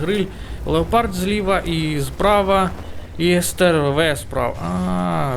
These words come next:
там, о, обидва гриля. І зліва... Що у нас, С Т Р В, ще один гриль та об-, одна арта.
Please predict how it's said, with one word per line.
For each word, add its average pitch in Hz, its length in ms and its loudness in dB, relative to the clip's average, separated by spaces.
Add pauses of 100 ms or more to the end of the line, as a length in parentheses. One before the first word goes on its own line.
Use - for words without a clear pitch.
(100)
там, 165 260 0 (100)
о, 185 240 2 (300)
обидва 165 460 2
гриля. 120 540 0 (2250)
І 151 420 2
зліва... 156 760 2 (260)
Що - 180 -6
у 139 80 0
нас, 127 240 -2
С 143 160 -2
Т 180 120 0
Р 180 140 2
В, 202 360 2 (840)
ще 175 320 0
один 190 260 2
гриль 185 300 2
та 156 300 2
об-, 151 260 -2 (520)
одна 151 500 0 (2000)
арта. 113 600 -4